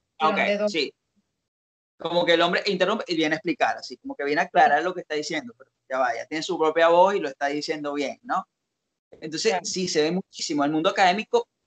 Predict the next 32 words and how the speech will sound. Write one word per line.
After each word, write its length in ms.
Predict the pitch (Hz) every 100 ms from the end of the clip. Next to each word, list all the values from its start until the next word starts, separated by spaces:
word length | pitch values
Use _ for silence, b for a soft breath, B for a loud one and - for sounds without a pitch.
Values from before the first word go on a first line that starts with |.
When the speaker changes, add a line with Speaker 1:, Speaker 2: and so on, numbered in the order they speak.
| _ _ _ _
Speaker 2:
históricamente, 680 | 156 147 165 185 196 226 220 -
lo 200 | 156 151
que 120 | -
las 140 | 156 -
producciones 560 | 156 151 151 208 185
que 80 | -
hicieron 220 | - 170
las 100 | 196
mujeres 400 | 202 190 220 254 - _ _ -
eran 200 | 285 311
tiradas 300 | 190 165 185
a 20 |
la 140 | 214 170
basura 280 | 160 190 220
o 40 |
relegadas. 460 | 180 127 120 78 - _ _ _ _ _ _ _ _ _
Actualmente 800 | 139 139 156 160 175 170 453 - _ _ _ _ _
se, 420 | - - 160 -
se 180 | - 156
alza 240 | 143 151 180
un 60 |
poco 220 | 196 202
más 140 | 208 202
la 100 | 214
voz, 200 | 214 226
pero 260 | 190 170 - _ _ _ _
sin 340 | - 151 147
duda 280 | 151 156 165
todavía 420 | 175 151 151 151 -
hay 220 | 139 165
un 160 | 151
recorte. 380 | 127 - 120 _